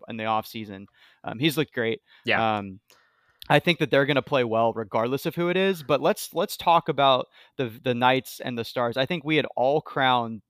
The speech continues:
Speaker 1: the, the Knights, like, you know, this game, the
Speaker 2: We
Speaker 1: series
Speaker 2: did.
Speaker 1: is over. The Knights look great. Um, and that was before, um, Jamie Benn gets suspended for the cross check on Mark Stone, which is wild. For those of our
Speaker 2: Yeah.
Speaker 1: listeners that don't watch hockey, this was a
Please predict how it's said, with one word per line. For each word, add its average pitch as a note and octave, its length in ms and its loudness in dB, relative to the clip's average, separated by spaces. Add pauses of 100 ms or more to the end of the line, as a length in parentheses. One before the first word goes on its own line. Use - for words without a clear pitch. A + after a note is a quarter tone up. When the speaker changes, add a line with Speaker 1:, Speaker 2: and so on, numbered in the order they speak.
(140)
Speaker 1:
the, A#2 440 -2 (340)
the B2+ 120 -4
Knights, A#2+ 520 -2
like, - 360 -8
you A#2+ 120 -6
know, G#2+ 80 -6
this A2+ 200 -12
game, B2+ 260 -2
the B2+ 80 -4
Speaker 2:
We A#2+ 160 -2
Speaker 1:
series B2 180 6
Speaker 2:
did. C3 60 -6
Speaker 1:
is A#2 80 -8
over. A2+ 420 -2 (300)
The A#2+ 80 -4
Knights B2+ 300 2
look C3+ 160 -6
great. A2 340 -6 (320)
Um, A2 380 -4 (180)
and C#3+ 80 -2
that F3+ 120 6
was E3 120 0
before, D#3 760 -2 (120)
um, B2+ 680 0
Jamie D#3 320 0
Benn D3 320 0
gets C3+ 220 -2
suspended C3+ 600 -4
for B2+ 140 -8
the A#2+ 120 -4
cross C#3 360 0
check A#2 240 -4
on A#2 140 -4
Mark A#2 240 -4
Stone, A#2+ 440 -6 (260)
which E3+ 160 -2
is C3 100 -4
wild. D3 340 6
For C#3+ 120 -4
those D3 180 0
of D3+ 100 -4
our D3 80 2
Speaker 2:
Yeah. B2 120 6
Speaker 1:
listeners C#3+ 280 -4
that A#2 120 -12
don't B2+ 180 -2
watch A#2 220 -2
hockey, C3 320 0
this B2 180 -6
was C3+ 180 -6
a A#2 280 -2